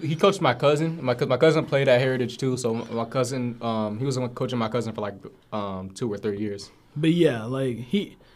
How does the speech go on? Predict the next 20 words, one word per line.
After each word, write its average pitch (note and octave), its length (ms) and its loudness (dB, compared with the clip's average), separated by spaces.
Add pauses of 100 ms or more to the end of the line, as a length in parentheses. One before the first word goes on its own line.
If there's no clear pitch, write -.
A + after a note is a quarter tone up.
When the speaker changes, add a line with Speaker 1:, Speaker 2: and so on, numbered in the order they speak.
(300)
Speaker 2:
I G3 120 6
played A3+ 400 6
defensive D#3+ 340 2
line D#3 240 4
too D#3+ 180 2
my D3 140 4
freshman D#3 300 0
year. D#3 100 6
I D3 60 4
played E3 260 6
both D3+ 200 6
ways. D#3 420 6 (680)
So, C#3+ 720 2 (580)
um, B2 580 -2 (420)
at D#3+ 120 -2
that F3+ 140 6
point, E3+ 300 2
he E3+ 140 0
coached E3+ 380 2
me E3+ 340 2